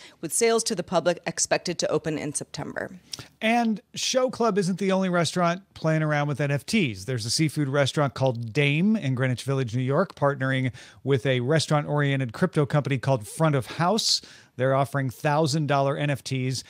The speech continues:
Speaker 2: that give you not only a picture of fish and chips, but also preferential booking when done at least twenty-four hours in advance. Uh, they call that the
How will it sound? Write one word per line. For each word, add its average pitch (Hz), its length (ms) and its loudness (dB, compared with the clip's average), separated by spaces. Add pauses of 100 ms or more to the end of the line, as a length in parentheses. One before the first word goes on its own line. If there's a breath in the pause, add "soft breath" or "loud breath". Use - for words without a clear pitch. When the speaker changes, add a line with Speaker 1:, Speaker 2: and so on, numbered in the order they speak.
(180 loud breath)
Speaker 2:
that 143 200 -2
give 143 240 0
you 151 300 2 (220 loud breath)
not 170 500 2
only 185 680 2 (260)
a 160 220 2
picture 160 600 0
of 131 120 2
fish - 320 0
and 147 140 0
chips, 127 420 -2
but 139 160 -2
also 127 240 2
preferential 117 560 -2
booking 123 380 -2
when 117 160 0
done 117 160 0
at 117 60 -6
least 117 180 -4
twenty-four 113 320 -2
hours 110 180 -2
in 120 60 -2
advance. 135 480 0 (440 loud breath)
Uh, 127 220 2
they 139 200 2
call 143 260 2
that 139 260 2
the 135 240 -2